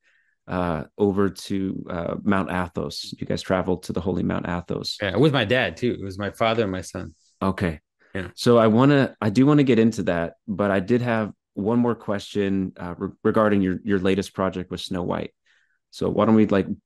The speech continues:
Speaker 1: bookmark Mount Athos, and then,
Speaker 2: Sure.
Speaker 1: um, I just, uh, I gotta say, man, you're, so if people don't know, Jonathan Pageau, he released the Kickstarter for the Snow White Fairy Tale Project, uh, and it's a series of eight,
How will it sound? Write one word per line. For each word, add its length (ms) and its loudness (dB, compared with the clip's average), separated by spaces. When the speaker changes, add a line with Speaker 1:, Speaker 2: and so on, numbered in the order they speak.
Speaker 1:
bookmark 680 2
Mount 200 0
Athos, 520 -2
and 160 -6
then, 80 -2
Speaker 2:
Sure. 180 2
Speaker 1:
um, 160 -8
I 140 0
just, 240 4
uh, 260 2
I 120 0
gotta 160 4
say, 300 -2
man, 240 -4
you're, 360 -2
so 420 0
if 100 -6
people 200 -8
don't 180 0
know, 300 4
Jonathan 340 -4
Pageau, 360 -2
he 120 -6
released 380 -6
the 60 -10
Kickstarter 880 -2
for 200 -4
the 260 -6
Snow 300 0
White 280 -2
Fairy 240 -2
Tale 220 -6
Project, 640 -8
uh, 320 -4
and 120 0
it's 120 -2
a 60 -2
series 360 2
of 140 -4
eight, 340 0